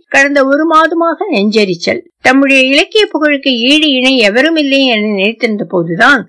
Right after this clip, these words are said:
அவருடைய நெடுநாளைய எதிரியான பால்ய வயது சிநேகிதன் நமச்சிவாயம் வீடு தேடி வந்தார். "உங்களுக்கு நமச்சிவாயம் என்ற பெயரை தெரிந்திருக்க வாய்ப்பில்லை.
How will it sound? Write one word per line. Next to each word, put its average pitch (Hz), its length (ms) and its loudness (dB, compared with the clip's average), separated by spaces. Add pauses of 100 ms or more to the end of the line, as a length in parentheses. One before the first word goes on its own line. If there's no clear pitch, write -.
(100)
அவருடைய 262 460 2
நெடுநாளைய 294 800 2
எதிரியான 247 580 2
பால்ய 240 480 2
வயது 196 300 -4 (100)
சிநேகிதன் 208 520 0
நமச்சிவாயம் 208 920 -2 (360)
வீடு 277 320 2
தேடி 208 300 0
வந்தார். 190 460 0 (420)
"உங்களுக்கு 233 480 0
நமச்சிவாயம் 269 720 0
என்ற 247 240 0
பெயரை 247 380 2
தெரிந்திருக்க 220 540 -2
வாய்ப்பில்லை. 202 600 0